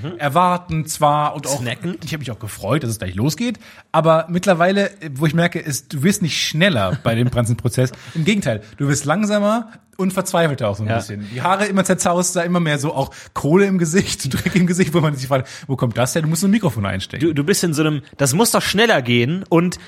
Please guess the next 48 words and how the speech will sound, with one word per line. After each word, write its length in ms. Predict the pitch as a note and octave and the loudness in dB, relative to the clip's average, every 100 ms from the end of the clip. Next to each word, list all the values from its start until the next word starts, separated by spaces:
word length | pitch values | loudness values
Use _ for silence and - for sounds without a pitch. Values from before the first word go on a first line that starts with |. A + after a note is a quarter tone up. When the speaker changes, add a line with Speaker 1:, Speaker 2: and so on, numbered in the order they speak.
| - _ _ | -20 _ _
Speaker 1:
ich 160 | E3 | -4
bin 120 | G#3 G#3 | 0 2
aber 160 | F#3 | 2
zu 100 | F3+ | 0
faul, 260 | F3 E3+ D#3+ | 0 2 2
es 120 | D3 | 2
selbst 260 | C#3 B2 - | 2 0 2
zu 80 | |
Speaker 2:
<laughs> 0 | |
Speaker 1:
machen. 140 | - C4 | 2 4
Speaker 2:
Ja, 120 | B3+ E3+ | 2 4
Speaker 1:
Du 100 | F3+ | 4
bist 180 | F#3+ E3 | 4 2
Speaker 2:
voll. 100 | D#3+ | -2
Speaker 1:
zwischendrin 560 | - A#3+ A#3+ G3 A3 | 0 0 2 2 2
gefangen. 460 | A3 - F#3 G3 A3 | 0 0 -2 -2 -6
Speaker 2:
Und 140 | E3 | -4
man 100 | E3+ | 0
merkt, 280 | F3 G3+ - | 2 2 0
ich 140 | C3+ C3+ | -2 2
will 80 | G#3+ | 2
mich 100 | G3 | 4
mehr 200 | F#3+ F3+ | 4 4
aufregen, 460 | F#3+ - F#3 F#3+ F#3+ | 2 2 0 0 -2
kann 200 | A3 G#3 | -4 -2
er 80 | |
aber 200 | C#3+ B2+ | -2 0
nicht, 160 | C3 C3+ | 0 2
weil 40 | C#3+ | 2
er 20 | |
das 80 | C#3 | 2
Speaker 1:
Ja. 60 | |
Speaker 2:
dann 60 | C#3 | 2
hätte 120 | D3 | 2
selber 220 | B2+ B2 | 2 0
machen 220 | A2+ G2 F#2+ | 0 -2 -6
müssen. 160 | F2+ | 0
Speaker 1:
Dass 100 | D#3 | 0
wenn 60 | F3+ | 2
man 220 | F3+ F3+ E3 | 0 0 0
jemand 240 | E3+ D#3+ | -2 0
bei 160 | D#3+ D#3 | -2 -2
irgendwas 380 | - E3 D#3 D3+ | -2 -2 -2 -2
zuguckt, 560 | A#3 A3+ A#3 A#3 - - | -4 0 0 0 -8 -4
was 140 | C#3+ | -2
er 60 | D#3 | 0
nicht 160 | D3 - | -2 -4
kann 300 | G3+ G#3 | -6 -6